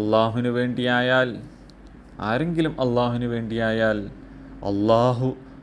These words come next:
അവന് വേണ്ടിയായിത്തീരും. അൽഹംദുലില്ലാ. ആരെങ്കിലും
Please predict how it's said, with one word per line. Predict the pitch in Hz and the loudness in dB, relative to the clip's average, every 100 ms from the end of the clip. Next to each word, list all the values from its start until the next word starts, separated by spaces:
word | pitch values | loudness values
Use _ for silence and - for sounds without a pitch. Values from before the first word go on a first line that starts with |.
| 98 | -6
അവന് | 98 113 123 | -4 -4 -2
വേണ്ടിയായിത്തീരും. | 117 120 117 117 113 120 - 117 113 107 - - - - - - - - | -2 -4 -4 2 2 2 -4 -6 -4 -4 -6 -18 -20 -20 -20 -20 -20 -18
അൽഹംദുലില്ലാ. | - 104 104 104 104 104 107 104 98 - - - - - 95 101 | -10 -6 -4 -2 -2 0 0 0 -6 -14 -18 -18 -20 -14 -4 0
ആരെങ്കിലും | 110 123 117 131 131 | 0 0 0 0 0